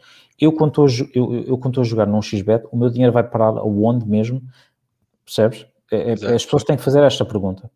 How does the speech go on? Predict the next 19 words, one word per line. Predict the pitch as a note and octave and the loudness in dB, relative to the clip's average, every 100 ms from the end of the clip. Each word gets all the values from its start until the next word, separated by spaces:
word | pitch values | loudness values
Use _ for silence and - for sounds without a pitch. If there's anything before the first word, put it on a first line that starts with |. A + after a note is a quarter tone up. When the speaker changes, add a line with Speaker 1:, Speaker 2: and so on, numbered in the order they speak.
| - | -16
Speaker 1:
ok? | - G#2+ B2 _ _ _ _ _ _ - - _ | -8 -8 -8 _ _ _ _ _ _ -20 -20 _
Speaker 2:
Claro. | - G#2 _ _ _ | -20 -20 _ _ _
Tem | - C#3+ | -12 -10
que, | |
tem | - | -6
que | C3+ C#3 | -4 0
haver | C3 | 0
uma | B2+ A#2 | 0 -6
relação, | - A#2 - A2+ A2+ - | -2 -4 -4 -6 -6 -10
uma | A2 | -14
relação | - A2+ - G#2+ | -8 -8 -8 -14
de | - | -10
confiança | A2+ - A2+ A#2+ C3+ C3 _ - _ | -10 -6 -6 -6 -8 -12 _ -20 _
entre | A#2+ A2+ A2 | -12 -10 -8
nós, | A2 A#2 B2 - G2 | 0 2 0 -6 -14
eh, | G#2+ | -14
e | G#2 | -8
o | A2+ | -8
online. | G#2+ F#2+ | -6 -6